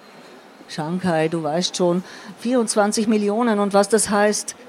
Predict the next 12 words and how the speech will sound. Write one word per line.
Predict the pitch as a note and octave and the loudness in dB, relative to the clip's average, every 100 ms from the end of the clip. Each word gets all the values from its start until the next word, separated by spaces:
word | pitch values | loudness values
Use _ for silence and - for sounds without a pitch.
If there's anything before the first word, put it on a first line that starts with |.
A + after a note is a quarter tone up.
| - | -20
siebenundsechzigster | - - - C#4+ C4+ B3 A#3+ A#3+ A#3 - A#3+ A#3 - B3+ A#3 - A3+ | -16 -12 -8 -6 -2 -2 -2 -6 -4 -2 -2 -4 -8 -8 -6 -4 -2
Stock | A#3 A3+ A3+ | 0 0 0
im | A#3+ A3 | 0 0
Yin | A3+ A3 | 0 0
Mao | G#3+ A3 G#3+ | 0 0 0
Tower, | G3+ G#3 F#3+ G3 G3 G3 - - - A3 | 0 2 4 4 4 0 -14 -20 -8 0
nur | A3+ A3 | 2 2
Himmel | G#3 A3 A3 G#3 | 0 0 2 2
und | G3+ | 0
Architektur | F3 F3 A3 G#3 G3+ - A3+ A#3 | 0 -2 0 0 -2 -2 0 2
und | G#3 | 4
im | G#3 | 2